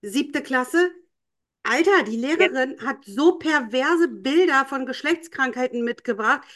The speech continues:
Speaker 1: dass die Mädchen heulend das Klassenzimmer verlassen haben.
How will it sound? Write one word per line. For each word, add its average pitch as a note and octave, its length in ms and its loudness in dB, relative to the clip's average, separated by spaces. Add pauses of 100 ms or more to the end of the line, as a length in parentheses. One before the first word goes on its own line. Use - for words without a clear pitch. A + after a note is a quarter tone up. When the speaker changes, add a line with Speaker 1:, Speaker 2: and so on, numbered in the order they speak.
(160)
Speaker 1:
dass A#3+ 160 -4
die B3+ 140 -4
Mädchen C#4+ 560 0
heulend F4 440 6
das D#4 160 -4
Klassenzimmer D#4+ 680 0
verlassen G3+ 520 -6
haben. F3+ 160 -4